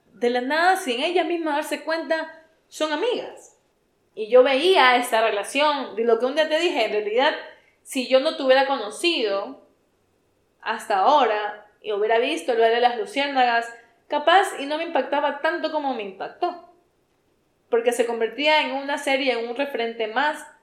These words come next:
de una amistad de película o de serie, o a la que yo hubiera podido anhelar.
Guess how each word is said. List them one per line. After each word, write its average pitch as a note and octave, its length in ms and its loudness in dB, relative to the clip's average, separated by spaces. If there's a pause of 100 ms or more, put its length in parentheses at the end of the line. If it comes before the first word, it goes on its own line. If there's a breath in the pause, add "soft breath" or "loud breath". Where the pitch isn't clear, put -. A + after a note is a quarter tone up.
(180)
de A#3 120 4
una B3 200 2
amistad C4 500 -2 (360)
de - 140 -10
película A3 960 -4
o F#3+ 80 -6
de - 140 -10
serie, G#3+ 840 0
o G#3+ 160 6
a G3+ 60 4
la G3 180 -2
que F#3+ 140 -4
yo B3+ 560 0
hubiera A#3 380 6
podido G#3+ 300 2
anhelar. G3 600 -6